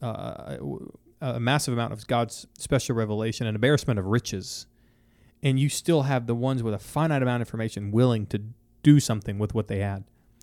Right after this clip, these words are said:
And the ones who had all the information weren't. So it's not simply, "Hey, if you have all the information, you're gonna do it." No, it's like your joyful surrender is gonna make you act on the revelation you do have and drive you to have more of that special revelation,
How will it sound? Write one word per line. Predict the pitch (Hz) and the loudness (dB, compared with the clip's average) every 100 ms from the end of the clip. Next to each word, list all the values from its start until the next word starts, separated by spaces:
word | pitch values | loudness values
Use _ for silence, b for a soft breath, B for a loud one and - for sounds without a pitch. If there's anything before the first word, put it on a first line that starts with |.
| b b | b b
And | - | 0
the | 127 | 2
ones | 127 143 | 4 2
who | 131 | 4
had | 120 | 8
all | 156 247 | 10 10
the | 139 | 8
information | 120 - 117 117 139 120 | 2 0 -4 -2 -2 0
weren't. | 123 180 107 | 4 4 4
So | 170 | 2
it's | 156 | 4
not | 233 | 2
simply, | - 196 151 131 b b b b | 2 2 4 2 b b b b
"Hey, | 185 196 | 6 6
if | 156 | 6
you | |
have | 165 175 | 4 4
all | |
the | 165 | 4
information, | 156 147 190 160 | 2 2 2 2
you're | 143 | 2
gonna | 160 131 | 2 0
do | 117 185 | 4 6
it." | 160 | 6
No, | 156 180 | 2 0
it's | 127 131 | -2 -6
like | 165 | 0
your | 147 | 2
joyful | 160 160 175 - | 4 6 6 4
surrender | 147 - 120 147 160 | 2 2 2 2 4
is | 120 120 | 2 0
gonna | 127 139 | 2 2
make | 120 135 147 - | 4 4 4 4
you | 143 - | 2 2
act | 139 135 | -2 0
on | 143 131 117 b b _ _ - | 0 0 -2 b b _ _ -2
the | 131 | 4
revelation | 131 151 131 143 - 139 | 6 8 6 4 4 2
you | 143 | 2
do | 123 185 196 | 8 10 10
have | 127 117 120 - b b - | 6 0 -2 -4 b b -2
and | 135 | 0
drive | 123 135 165 175 | 4 4 4 2
you | 135 135 - b | 4 2 0 b
to | - | -6
have | 131 143 | -2 0
more | 127 131 151 165 202 175 123 | 0 2 6 8 8 6 4
of | - 131 | 2 0
that | 127 120 | 2 0
special | 143 - | -2 0
revelation, | 127 123 127 131 - 143 | -2 0 0 -2 -4 -8